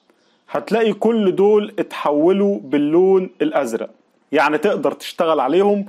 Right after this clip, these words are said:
وتاخد منهم الداتا اللي انت عاوزها. وطبعًا upload اتقفلت بقت باللون الاحمر، خلاص انت اوريدي رفعت الملف واوريدي حصلت على الترانسكريبت بتاعه. اول خطوة عندنا هي المراجعة اليدوية للترانسكريبت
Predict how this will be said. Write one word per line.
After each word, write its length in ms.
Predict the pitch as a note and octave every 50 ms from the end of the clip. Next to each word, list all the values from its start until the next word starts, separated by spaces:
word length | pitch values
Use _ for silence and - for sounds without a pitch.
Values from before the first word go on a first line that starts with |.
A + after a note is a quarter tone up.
| - - _ _ -
وتاخد 420 | C#3 C3+ - G3 - - D#3 C3
منهم 360 | C#3 D#3+ F3 F3 E3+ D#3+ C#3+ C3
الداتا 400 | A#2+ A2+ B2 E3 E3+ E3+ E3+ D#3
اللي 140 | B2+ C3 D3+
انت 140 | D#3 D3+
عاوزها. 420 | D3+ B2 B2 A2+ A2 - - - - _ _ _ _ _ _ _ _
وطبعًا 460 | F3 E3+ F3 F#3+ E3+ D#3+ D3+ C#3 -
upload 320 | C#3 B2 C3 D#3 E3 D#3 D3
اتقفلت 460 | C#3+ - - D#3 D3+ - D#3+ D#3 C#3+
بقت 220 | A#2+ A#2 B2 A#2
باللون 380 | A2 G2+ - B2+ C3+ D3 C#3 C3
الاحمر، 420 | C3 D3 - - F3+ F#3 G3 A3
خلاص 640 | A3 - - B2+ B2 C3+ D#3 D#3 - - - _ _ -
انت 180 | - - - A#2+
اوريدي 360 | A#2+ A2+ A2 B2+ C3 A#2+ A2+
رفعت 360 | G#2 - C3 B2+ - - -
الملف 440 | A#2+ A2+ A2 C3 D3+ D3 - _ _ _ _ _ _ _ _ _ _ _ _ _ _ _ _ _ _ -
واوريدي 420 | D3 D3 D3+ D#3 D#3 E3+ D#3+ E3
حصلت 480 | E3 - C3 B2+ - D#3 D3+ D#3 D3+ -
على 180 | C3 C3 B2+ B2
الترانسكريبت 720 | - - B2+ B2+ B2+ A#2+ A2+ A#2 - B2+ C3+ C3 - -
بتاعه. 260 | B2+ _ - - - - _ _ _ _ _ _ _ _ _ -
اول 300 | - A#3+ B3+ A#3 G3+ F3+
خطوة 340 | F3 - G#3 G#3 G#3+ G3+ F3
عندنا 560 | D3 C#3 C3 C3 F3+ G3 G3 F#3+ F#3+ F3 D3+
هي 140 | E3+ F3+ F#3
المراجعة 560 | F3+ E3 C#3+ C3+ C3+ D3+ F3 D#3+ E3+ D3 C#3
اليدوية 600 | C3 B2 B2+ B2 A#2 B2+ C#3+ D#3+ E3+ F3 F3 E3+
للترانسكريبت 840 | D#3+ C3 B2+ - - C#3+ C#3+ D3 D#3 D3 C#3 C#3+ - A#2 A2 G#2